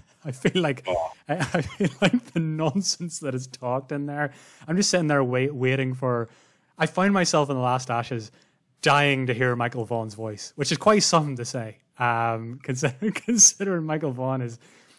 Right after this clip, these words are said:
Speaker 1: he's, he's a decent commentator, but, you know, you, you growing up with the likes of Michael Holding, who's a phenomenal commentator,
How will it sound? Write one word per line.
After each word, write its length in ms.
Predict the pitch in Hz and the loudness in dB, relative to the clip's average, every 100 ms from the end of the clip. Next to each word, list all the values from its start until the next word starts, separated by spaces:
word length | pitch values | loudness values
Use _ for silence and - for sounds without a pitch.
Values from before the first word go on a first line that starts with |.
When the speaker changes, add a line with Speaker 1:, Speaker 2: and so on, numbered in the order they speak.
| _ | _
Speaker 1:
he's, 180 | - 226 | -4 -4
he's 200 | 202 233 | -2 -2
a 40 | |
decent 360 | 240 294 285 185 | 0 0 0 0
commentator, 580 | 175 180 160 147 127 127 | 0 0 0 -2 -2 -2
but, 320 | 123 117 113 _ _ _ _ | -2 -4 -4 _ _ _ _
you 140 | 143 139 | 0 2
know, 160 | 135 | 4
you, 800 | 131 131 - _ _ _ - 160 | 2 -2 -12 _ _ _ -4 -4
you 240 | 175 151 180 - _ _ _ _ - - | -2 -4 -6 -16 _ _ _ _ -20 0
growing 260 | 165 165 | 4 4
up 100 | 147 | 2
with 60 | 143 | 0
the 60 | 131 | 0
likes 240 | 127 131 | 0 -2
of 60 | 127 | 0
Michael 260 | 131 131 | 0 0
Holding, 460 | 127 135 127 123 120 | -2 0 2 0 -4
who's 160 | 110 101 | -8 -14
a 20 | |
phenomenal 580 | - 123 120 120 120 117 | -12 -6 -4 -4 -6 -8
commentator, 800 | - 117 113 110 123 113 113 | -8 -10 -10 -12 -10 -10 -10